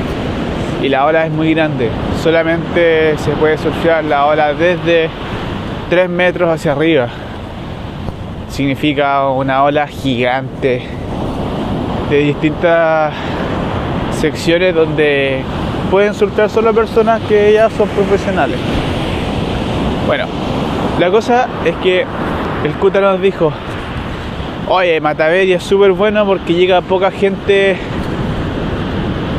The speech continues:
a bucear, porque las condiciones del mar son un poco extremas y las personas que van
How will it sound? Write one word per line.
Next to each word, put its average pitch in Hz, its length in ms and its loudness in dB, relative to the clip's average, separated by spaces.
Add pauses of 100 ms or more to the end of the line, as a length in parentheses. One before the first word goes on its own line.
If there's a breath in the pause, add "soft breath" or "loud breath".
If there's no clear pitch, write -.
(160)
a 151 240 2
bucear, 151 460 0 (760)
porque 135 220 0
las 147 140 0
condiciones 160 560 0
del 160 140 0
mar 170 220 2
son 170 200 0
un 165 80 0
poco 165 260 0
extremas 190 480 2 (880)
y - 40 0
las 143 120 0
personas 170 440 0
que 202 140 2
van 202 220 4